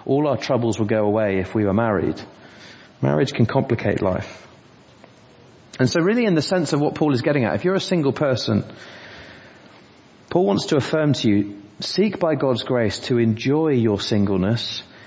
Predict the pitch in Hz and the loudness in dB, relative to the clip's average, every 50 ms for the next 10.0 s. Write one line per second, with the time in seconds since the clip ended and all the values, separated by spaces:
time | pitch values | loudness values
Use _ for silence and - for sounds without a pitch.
0 | - - - - - - 135 131 123 117 110 120 135 156 165 143 120 120 110 117 | -20 -20 -20 -20 -8 -2 0 2 4 4 4 4 4 4 4 4 2 2 0 0
1 | - 117 107 - - 120 113 110 107 95 - 104 98 95 95 95 - - - - | -2 -4 -4 -2 -2 0 0 2 0 0 -2 -2 -2 -2 -2 -6 -12 -16 -20 -20
2 | - - - - - - - - - - - - - - - - - - - - | -20 -20 -20 -20 -20 -20 -20 -20 -20 -20 -20 -20 -20 -20 -18 -18 -18 -18 -18 -20
3 | - - - - - - - - - - - - - 131 - - 185 - 196 170 | -20 -20 -20 -20 -20 -20 -20 -20 -20 -20 -18 -6 -6 -6 -2 0 0 2 2 2
4 | 127 - - 139 131 107 - - - - - - 151 147 139 127 - - 131 117 | 2 2 2 0 0 0 0 -2 -2 -2 -2 0 0 2 2 2 2 2 2 2
5 | 110 107 - 117 104 - 107 92 - 110 101 101 - - - - - 147 143 143 | 2 2 2 2 2 2 2 0 2 2 0 0 0 -4 -8 -4 -2 0 2 2
6 | 135 123 104 101 92 98 95 - - - 120 110 104 95 98 92 92 95 - - | 2 4 4 2 2 0 -2 -4 -2 0 2 2 2 2 2 2 2 2 2 0
7 | 98 98 87 104 95 92 85 78 - - - - - 92 95 87 98 92 90 95 | 0 2 2 2 0 0 -2 -4 -6 -12 -8 -4 -2 -2 0 0 0 -2 -2 -2
8 | - - - - - - - - - - - - - - - - - - - - | -6 -10 -16 -18 -20 -20 -20 -20 -20 -20 -20 -20 -20 -20 -20 -20 -20 -20 -20 -20
9 | - - - - - - - 127 - - - 170 180 170 139 120 - - - | -20 -20 -20 -20 -20 -2 -2 0 0 0 -2 0 0 0 0 -2 -4 -8 -10